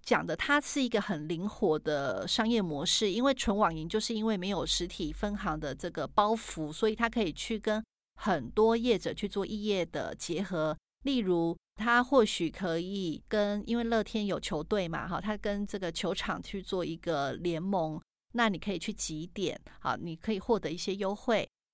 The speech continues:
那另外一家 Line Bank 呢，它有很多的服务，所以你使用它的服务，你可以得到点数的回馈。那，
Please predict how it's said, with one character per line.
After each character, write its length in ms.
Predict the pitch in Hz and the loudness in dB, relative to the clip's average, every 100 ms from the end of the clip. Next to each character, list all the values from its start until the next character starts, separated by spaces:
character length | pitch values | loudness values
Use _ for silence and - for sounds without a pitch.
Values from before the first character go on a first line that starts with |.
| - | -2
那 240 | 285 262 | 4 6
另 140 | 240 277 | 6 4
外 100 | 277 | 2
一 40 | |
家 220 | 269 262 | 4 4
Line 160 | 262 262 | 4 2
Bank 320 | 269 247 208 | 2 2 2
呢， 220 | 190 180 | -2 -2
它 400 | 185 233 214 220 202 | -4 0 2 2 0
有 120 | 185 | -2
很 280 | 185 196 156 | -2 -4 -2
多 120 | 185 | -2
的 140 | 185 | -2
服 240 | 160 - 170 | -4 -2 -2
务， 340 | 214 247 185 | 2 2 2
所 160 | 165 190 | 0 -2
以 200 | 214 196 | -2 -4
你 180 | 165 180 | -6 -6
使 240 | - 156 | -6 -4
用 180 | 190 190 | -2 -4
它 160 | 185 | -4
的 140 | 196 180 | -4 -4
服 180 | - 160 | -4 -4
务， 80 | 190 | -2
你 60 | |
可 160 | 185 220 | 0 0
以 60 | |
得 160 | 190 165 | 0 0
到 160 | 190 180 | 2 2
点 220 | 165 160 | 0 -4
数 180 | - - | -4 -4
的 100 | 143 | -4
回 240 | 165 127 | -6 -8
馈。 320 | - - 196 - - _ _ - | -4 0 0 -2 -14 _ _ 0
那， 280 | 302 277 | 4 4